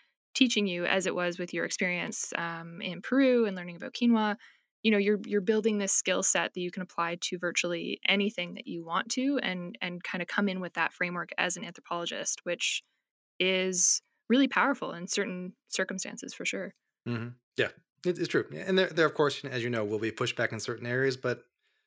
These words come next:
Speaker 2: at this point I say, "Screw
Speaker 1: Mm-hmm.
Speaker 2: it," like, whatever, like, I don't, eh, you know, push back if you want to, like, then I'm not gonna talk to you. We're not, we're not gonna work together, and that's okay.
Speaker 1: <laughs>
Speaker 2: You know?
Speaker 1: Fair.
Speaker 2: Um, 'cause there are, are people that will, like yourself. And so, like, we're doing fine. There's two of us now, so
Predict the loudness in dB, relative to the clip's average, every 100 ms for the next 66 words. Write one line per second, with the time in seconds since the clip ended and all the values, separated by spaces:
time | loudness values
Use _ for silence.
0 | _ 2 2 4 2 2 4 4 6 4
1 | 2 0 2 4 4 0 -2 -4 0 0
2 | 0 -6 -2 -2 0 0 2 0 2 0
3 | 0 -2 -4 -8 -8 -8 -4 -4 -2 -2
4 | -2 0 -2 -2 -8 -8 -4 -4 -4 -2
5 | 0 2 -2 0 -4 -4 -6 -4 -2 -2
6 | -4 _ -4 -4 0 2 2 -2 -2 2
7 | 2 0 0 2 0 -4 -2 0 2 0
8 | 2 2 2 2 2 0 2 4 4 2
9 | -2 -8 -4 0 2 0 -4 -6 0 2
10 | 2 -2 -2 0 2 2 0 -2 -8 _
11 | -2 4 4 2 -8 -10 -8 -10